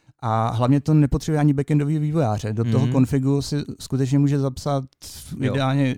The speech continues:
Speaker 1: frontendák kdokoliv. Ono to vygeneruje zdroják tak, jako bychom ho psali, prostě TypeScriptový, eh,
Speaker 2: Mhm.
Speaker 1: server,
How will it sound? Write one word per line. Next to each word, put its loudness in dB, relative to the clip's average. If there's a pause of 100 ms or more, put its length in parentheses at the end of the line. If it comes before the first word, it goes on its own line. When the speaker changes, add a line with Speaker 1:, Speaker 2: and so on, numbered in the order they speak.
Speaker 1:
frontendák -2
kdokoliv. -6 (680)
Ono 4
to -2
vygeneruje -2 (500)
zdroják -2
tak, -6
jako -4
bychom -2
ho 2
psali, -6
prostě -6
TypeScriptový, -4
eh, 0 (320)
Speaker 2:
Mhm. -2
Speaker 1:
server, -2